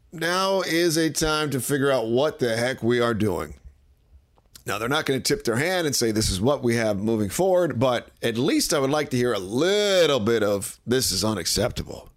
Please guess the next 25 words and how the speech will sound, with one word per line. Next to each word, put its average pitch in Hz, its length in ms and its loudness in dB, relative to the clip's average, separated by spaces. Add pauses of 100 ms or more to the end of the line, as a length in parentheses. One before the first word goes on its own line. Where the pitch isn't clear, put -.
(380)
We've 127 280 2
gotta 123 380 0
do 120 240 0
better." 107 500 -2
Like, 170 140 0
it's 233 160 0
not 330 200 -2
that 220 180 0
hard 226 300 0
to 240 40 0
say 254 300 0
that, 208 260 0
and 165 240 -2
you're 185 80 0
not 214 240 -2
throwing 196 260 -2
anybody 190 380 0
under 185 140 -2
the 185 80 2
bus. 202 340 0
You're 165 80 0
just 175 240 -2
saying 180 220 0
what's 175 260 0
reality. 180 760 0